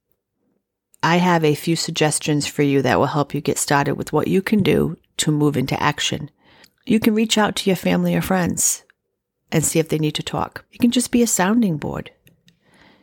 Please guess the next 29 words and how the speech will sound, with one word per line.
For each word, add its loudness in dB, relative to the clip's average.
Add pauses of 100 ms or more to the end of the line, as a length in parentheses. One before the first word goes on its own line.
(440)
You 0
can 2
support 0
the -2
Ukrainian 2
people -4
in 0
your 2
area, 2 (920)
or 2
you 4
can -2 (200)
donate 2
some -4
money 0
for -2
a -4
cause. -4 (1600)
And 4
you 2
can 2
also 2
take 2
action 0
to -2
take -2
care 2
of 0
yourself. -2